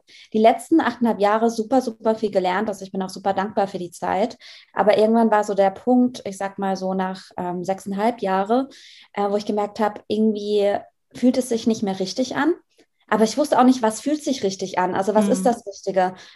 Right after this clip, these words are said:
Speaker 1: Ich habe gemerkt, ich war so in meinem Film. Also ich bin ja auch super viel gereist und hab super viel gesehen, hab mit Adriana Lima, Gigi Hadid et cetera zusammengearbeitet. Und jeder hat immer gesagt, „Melissa, du bist in New York und arbeitest mit diesen großen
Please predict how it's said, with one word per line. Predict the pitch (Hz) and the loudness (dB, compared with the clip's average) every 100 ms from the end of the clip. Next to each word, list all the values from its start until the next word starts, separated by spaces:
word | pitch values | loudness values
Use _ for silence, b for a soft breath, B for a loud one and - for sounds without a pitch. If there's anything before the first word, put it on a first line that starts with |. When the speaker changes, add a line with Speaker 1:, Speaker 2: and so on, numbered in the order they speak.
| B | B
Speaker 1:
Ich | |
habe | 233 | 0
gemerkt, | 233 233 247 | 2 4 2
ich | 226 | 2
war | 233 | 2
so | 226 | 2
in | 208 | 2
meinem | 202 190 | 0 -2
Film. | 190 - 202 269 508 - b b b | -4 2 4 6 2 -6 b b b
Also | 220 214 | 0 0
ich | 226 | 4
bin | 233 | 2
ja | |
auch | 220 | 2
super | 247 254 262 | -2 -2 0
viel | 262 | 0
gereist | 269 247 196 196 202 202 - - | 0 0 2 4 4 2 -4 -8
und | 208 214 226 | -4 -4 -4
hab | - | -8
super | 254 285 | -2 0
viel | 269 277 | 0 2
gesehen, | 269 196 196 196 202 202 202 | 0 2 0 0 -2 -4 -2
hab | 220 - - B B B B B | -4 -4 -18 B B B B B
mit | 254 254 | 2 4
Adriana | 262 262 262 262 | 0 4 6 8
Lima, | 226 226 208 214 | 8 6 6 4
Gigi | 247 247 | 0 2
Hadid | 285 262 226 | 2 2 0
et | 220 | -2
cetera | 214 - 202 | -4 -4 -8
zusammengearbeitet. | 190 190 190 185 180 185 190 196 190 - | -4 -2 0 2 2 4 4 4 -2 -6
Und | 196 | 2
jeder | 226 247 | 4 4
hat | 240 | 4
immer | 233 | 0
gesagt, | 220 220 220 - _ _ - | 2 2 2 -2 _ _ -14
„Melissa, | 190 190 254 | -10 -4 -4
du | |
bist | 196 190 | -4 -4
in | 190 | -2
New | |
York | 180 190 208 233 | 0 2 2 0
und | - | -2
arbeitest | 190 202 202 202 | -4 -2 -2 -4
mit | 196 190 226 | -6 -4 0
diesen | 269 269 254 | 2 4 2
großen | 254 226 262 247 220 220 | 4 2 4 4 2 0